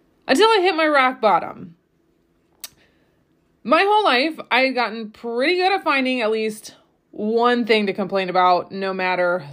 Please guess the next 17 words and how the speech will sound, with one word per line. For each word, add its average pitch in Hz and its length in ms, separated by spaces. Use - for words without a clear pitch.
who 277 200
I 403 200
was 392 240
with, 311 500
where 165 380
I 330 140
was, 269 840
I 269 140
could 302 140
find 262 200
something 220 240
bad. 170 320
I 180 60
had 180 180
a 175 60
nice 175 260
house, 330 600